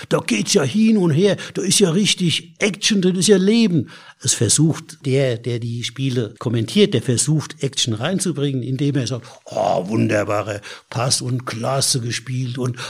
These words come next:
das ist ja sensationell.“ Da wird mit solchen Worten rumgeworfen, um das möglichst toll darzustellen,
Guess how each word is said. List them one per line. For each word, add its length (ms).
das 100
ist 140
ja 100
sensationell.“ 1000
Da 120
wird 220
mit 120
solchen 560
Worten 340
rumgeworfen, 1120
um 280
das 240
möglichst 880
toll 320
darzustellen, 920